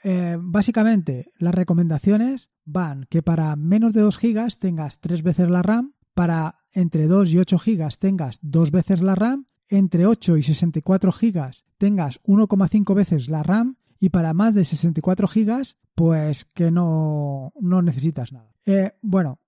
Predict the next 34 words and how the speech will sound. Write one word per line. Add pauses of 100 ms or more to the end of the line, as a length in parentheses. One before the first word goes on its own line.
(140)
ahora
te
digo,
esto
es
para
el
caso
de
que
utilices
swap
con
hibernación.
Si
no
utilizas
swap
con
hibernación,
pues
la
cuestión
es (180)
más
sencillo,
porque
es
dos
veces
la
ram,
la
ram